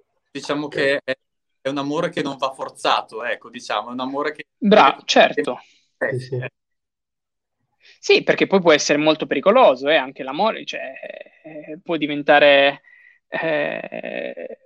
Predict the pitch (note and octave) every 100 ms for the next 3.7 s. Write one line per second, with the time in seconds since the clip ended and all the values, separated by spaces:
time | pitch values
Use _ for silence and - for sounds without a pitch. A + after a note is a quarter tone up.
0 | - - - - D#3+ D#3 D3+ D3 D3+ D3
1 | D#3 - C#3 D3 - D#3+ - - D#3 F3+
2 | F#3 D3 C3+ C#3+ G3 F#3+ C#3+ C#3+ C#3 C3+
3 | C3+ C#3+ - E3 - C3+ -